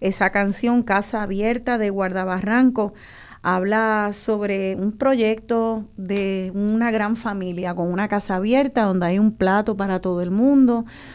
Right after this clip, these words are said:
donde hay un jardín, una mesa. Eh, el Josco Bravo, eh, se ha convertido en eso, una casa abierta, y está invitando en su casa abierta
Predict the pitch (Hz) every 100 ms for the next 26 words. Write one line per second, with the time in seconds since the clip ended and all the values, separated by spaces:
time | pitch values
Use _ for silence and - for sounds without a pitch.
0 | - 202 196 175 175 190 190 185 180 208
1 | 269 277 226 185 190 202 269 - 254 254
2 | - - - - 190 196 175 175 - -
3 | 190 196 196 208 208 233 226 233 247 247
4 | 247 233 - 196 190 190 - 190 214 220
5 | 214 202 220 226 226 185 208 233 254 226
6 | 196 190 190 185 170 185 220 247 277 302
7 | 262 202 185 190 208 208 190 233 330 311
8 | 262 247 202 185 - 190 190 208 220 240